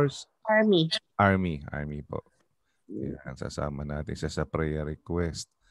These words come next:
Speaker 1: Ayan, na-miss na, na-, nami-miss na namin kayo, Tita Cherry.
Speaker 2: Ah,
Speaker 1: Eh,
Speaker 2: opo.
Speaker 1: <laughs> magkita
Speaker 2: Opo.
Speaker 1: tayo sa linggo ha, pag available kayo.
Speaker 2: Opo.
Speaker 1: <laughs> Ayan, so
Speaker 2: Ay, yun lang ho yung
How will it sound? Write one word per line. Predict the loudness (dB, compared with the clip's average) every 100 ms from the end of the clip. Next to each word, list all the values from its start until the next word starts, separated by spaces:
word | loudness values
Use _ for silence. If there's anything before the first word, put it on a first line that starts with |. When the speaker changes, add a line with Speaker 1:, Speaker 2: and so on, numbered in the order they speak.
| _ _ _
Speaker 1:
Ayan, | 0 2 6
na-miss | 6 6 4
na, | 4 4
na-, | 4
nami-miss | 4 4 4 2 4
na | 6
namin | 6 4 2
kayo, | 4 4
Tita | 2 2 2
Cherry. | 4 6 6 4 2 -2 -14 -16 -20 -6
Speaker 2:
Ah, | 2 4 6 6 6
Speaker 1:
Eh, | 6 6 4
Speaker 2:
opo. | 2 0 4 2 0
Speaker 1:
<laughs> | -10 -18 0
magkita | 2 4 4 2
Speaker 2:
Opo. | 6
Speaker 1:
tayo | 8 8
sa | 8
linggo | 6 6 6 8
ha, | 8 6
pag | 6
available | 4 6 6 6 6 4
kayo. | 4 0 0 -2 0
Speaker 2:
Opo. | 4 4 4 2 0 0 0 -2 -4 -4 -4 -18
Speaker 1:
<laughs> | _ -18 -16 -12 -12 -14 _
Ayan, | -2 0 0 0 -2 -4
so | -4 4 4 6 2 0 -4 -20 -18 -16 0 0 0 -20 -12 -12 -2
Speaker 2:
Ay, | 2 4 2 0
yun | 2 6 6
lang | 6
ho | 6 6
yung | 6 4